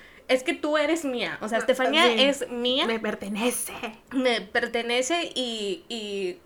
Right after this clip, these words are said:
Speaker 1: o sea, todo lo que ella haga me tiene que avisar.
Speaker 2: Ujú.
Speaker 1: O sea, y ya, o sea, imagínate, y eso es con amigos.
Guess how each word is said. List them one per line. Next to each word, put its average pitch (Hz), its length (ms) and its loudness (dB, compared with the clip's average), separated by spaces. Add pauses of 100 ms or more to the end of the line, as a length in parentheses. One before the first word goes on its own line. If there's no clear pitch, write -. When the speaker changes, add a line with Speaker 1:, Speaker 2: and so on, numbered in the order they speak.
(100)
Speaker 1:
o 233 80 0
sea, 208 160 -2
todo 247 160 4
lo 330 100 2
que 262 120 4
ella 269 180 2
haga 262 120 0
me 285 160 -2
tiene 220 240 -6
que 226 80 -4
avisar. 202 360 -6 (180)
Speaker 2:
Ujú. 202 460 -6 (120)
Speaker 1:
O 208 60 -10
sea, 226 220 -2
y 214 240 -6
ya, 196 320 -4
o 320 80 -12
sea, 220 100 -6
imagínate, 214 380 -6
y 196 60 -4
eso 247 120 -10
es 285 60 -12
con 311 180 -4
amigos. 180 480 -8